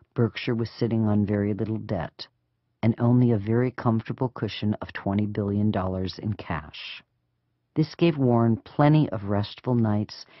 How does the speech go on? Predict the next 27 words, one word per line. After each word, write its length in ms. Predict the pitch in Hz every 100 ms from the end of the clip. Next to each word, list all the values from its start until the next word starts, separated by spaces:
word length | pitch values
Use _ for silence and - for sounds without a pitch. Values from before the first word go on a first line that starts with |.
| _
and 160 | 107 110
the 120 | -
economic 600 | 120 - 143 139 131 131
firepower 800 | - 120 107 104 107 98 95 95 - _
to 100 | -
take 280 | - 110 -
advantage 540 | 110 104 107 110 113 -
of 140 | 110
the 120 | 107 101
lower 320 | 110 113 120
stock 420 | - - 104 -
prices 560 | - 98 95 - 104 -
that 180 | 107 -
the 80 | 95
recession 580 | 95 - 98 - 98
brought. 360 | 92 104 104 - - _ _ _ _ _ _ _ _ _ _ _ _ _ _ -
Old 320 | 180 208 -
school 360 | - 175 165
managers 720 | 156 143 131 131 120 110 101 -
like 220 | 107 -
Warren 380 | 110 107 101 101
are 160 | - 98
very 300 | 98 117 123
reluctant 720 | 127 123 113 92 - 110 98
to 120 | -
use 320 | 107 104 104 -
debt 220 | 104 85